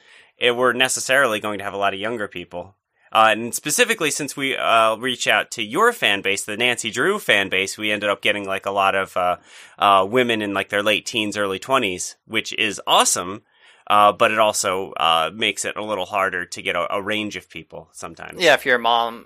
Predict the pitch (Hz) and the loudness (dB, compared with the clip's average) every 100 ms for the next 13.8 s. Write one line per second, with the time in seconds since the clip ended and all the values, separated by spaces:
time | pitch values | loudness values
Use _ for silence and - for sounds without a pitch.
0 | - 131 139 139 117 131 127 123 123 104 | -16 -10 -2 0 4 4 4 2 -2 -12
1 | - - 160 156 147 147 135 151 135 160 | -6 -2 0 0 2 2 2 2 2 2
2 | 139 139 123 120 - 139 139 - 131 - | -2 -2 -6 -8 -14 -6 -4 -4 -10 -6
3 | 135 131 127 - 143 - 156 139 139 147 | -2 -2 -2 -4 0 4 4 4 2 0
4 | 135 139 127 113 143 - - - _ - | 0 0 0 0 -2 -4 -12 -20 _ -20
5 | - _ - _ _ _ _ _ _ _ | -20 _ -20 _ _ _ _ _ _ _
6 | _ _ _ _ - 185 - 180 - 185 | _ _ _ _ 4 4 4 -2 -2 -4
7 | 220 208 214 190 - 165 147 135 - 143 | -2 -2 2 2 2 0 4 2 2 -4
8 | 131 120 120 117 - - - - - 135 | 0 2 2 0 -4 -10 -12 -16 -2 4
9 | 123 120 117 110 110 - _ _ 123 120 | 6 6 4 -2 -12 -16 _ _ -8 -4
10 | - 131 123 - 131 123 120 127 113 101 | 0 0 -2 -4 0 0 2 2 2 0
11 | - - 113 - 143 123 117 117 - 131 | 0 0 -2 -4 -2 0 -2 -6 -12 -12
12 | 147 151 190 160 139 - 214 151 123 117 | -2 2 2 0 -4 0 4 4 4 0
13 | 113 139 113 110 113 113 113 90 | -6 -4 -2 -2 -4 -4 -6 -10